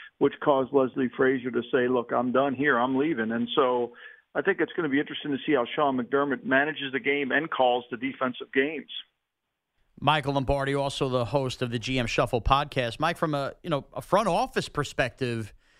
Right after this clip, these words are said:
Speaker 2: where do you stand on the way basically front offices seem to be unanimously viewing the running back position and second contracts and how to pay them, as we have the Saquon, obviously that, that extension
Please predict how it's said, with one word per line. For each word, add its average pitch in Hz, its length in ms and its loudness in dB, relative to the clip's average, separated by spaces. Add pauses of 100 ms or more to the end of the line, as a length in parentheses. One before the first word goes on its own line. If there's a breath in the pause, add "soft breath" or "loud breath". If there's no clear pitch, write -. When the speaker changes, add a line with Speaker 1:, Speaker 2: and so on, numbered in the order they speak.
(220 soft breath)
Speaker 2:
where 214 300 2
do 294 80 0
you 233 280 2
stand 175 600 2
on 170 380 2
the 175 80 2
way 175 200 0
basically 175 920 -2
front - 280 0
offices 165 360 -2
seem 185 140 0
to 170 60 0
be 165 60 -4
unanimously 170 600 0
viewing 156 340 -2
the 165 100 2
running 156 300 0
back 165 220 2
position 147 580 -2
and 120 180 -4
second 151 380 -2
contracts 151 600 0
and 135 60 0
how 135 100 4
to 135 40 0
pay 156 220 -2
them, 139 240 0 (340 loud breath)
as 127 220 2
we 131 80 4
have 131 120 2
the 123 60 -2
Saquon, 175 800 0
obviously 151 460 0
that, 147 320 0
that 143 240 0
extension 160 920 -2